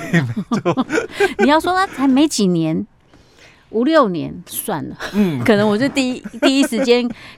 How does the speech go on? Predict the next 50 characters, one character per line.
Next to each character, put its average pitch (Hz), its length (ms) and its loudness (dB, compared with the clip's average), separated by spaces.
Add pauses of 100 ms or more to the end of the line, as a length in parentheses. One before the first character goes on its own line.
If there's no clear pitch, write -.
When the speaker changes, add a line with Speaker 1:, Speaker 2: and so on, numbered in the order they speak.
Speaker 2:
高 233 160 0
雄 214 200 -4
那 208 80 -4
边 214 160 -4
不 214 120 -6
行 165 280 -6
的 165 80 -4
话， 185 160 -4
就 185 120 -8
直 156 160 -14
接 175 240 -4
我 156 160 -6
就 180 120 -6
资 175 200 -10
遣 165 220 -8
公 185 260 -2
司 170 220 -2 (160)
了， 180 140 -2
Speaker 1:
嗯， - 20 -4
嗯。 - 20 -2
Speaker 2:
对 151 120 -2
不 175 60 -6
对？ 175 140 -6 (240)
因 233 80 -8
为 220 40 -6
毕 208 160 -4
竟 208 160 -4
年 165 180 -2
资 175 340 -6 (140)
短 - 240 -6
嘛。 - 140 -16 (100)
可 - 80 -4
是 208 80 -2
他 262 260 4
二 294 80 0
十 240 140 -2
多 226 220 2
年 170 200 -2
了， 165 140 -6
Speaker 1:
对。 - 40 -10
Speaker 2:
这 214 120 -4
是 214 60 -2
要 202 100 0
好 175 140 -4
好 170 160 -4
慎 175 200 -4
重 165 160 -6
考 156 200 -6
虑， 160 180 -6
Speaker 1:
嗯。 - 160 -18